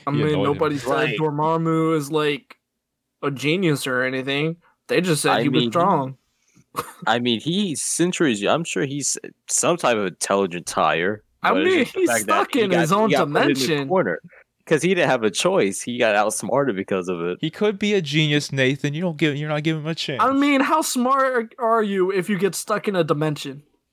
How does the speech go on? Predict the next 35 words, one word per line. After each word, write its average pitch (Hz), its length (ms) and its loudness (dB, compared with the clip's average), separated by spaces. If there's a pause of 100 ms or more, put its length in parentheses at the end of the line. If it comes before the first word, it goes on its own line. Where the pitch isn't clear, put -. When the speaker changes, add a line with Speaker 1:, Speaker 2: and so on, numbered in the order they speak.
(400)
Speaker 2:
We're 95 120 -8
stuck - 280 -2
in 123 120 -2
this 160 120 -6
dimension. 131 440 -4
Look 135 140 -6
how 143 80 2
smart 147 360 -6
we 165 140 -6
are. 101 240 -6 (340)
Speaker 1:
If 165 160 2
Wanda 165 680 0
continues 165 540 0
to 156 60 -4
be, 147 180 2
like, 147 240 2
a 139 100 -4
hero 135 540 -2
type 156 300 0
character, 180 540 0
she 165 200 -2
is 156 160 2
the 160 140 0
strongest 139 500 -2
hero, 131 340 0
period. 113 540 -2 (1120)
Speaker 2:
I - 60 0
mean, 165 160 -2
yeah, 95 180 0 (140)
physically 104 460 -4
I 87 80 -4
can - 100 -12
see - 80 -6
Speaker 1:
She 202 200 0
Speaker 2:
that. - 40 0